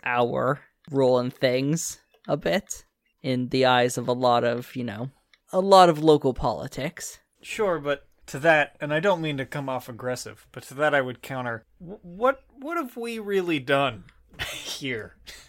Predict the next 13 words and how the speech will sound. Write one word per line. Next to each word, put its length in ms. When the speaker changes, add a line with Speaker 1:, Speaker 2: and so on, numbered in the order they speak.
Speaker 2:
<laughs> 80
Speaker 1:
Uh, 400
I'd 220
like 220
you 100
roll 200
me, 280
uh, 300
let's 200
do 420
presence 960
plus 760
persuasion. 720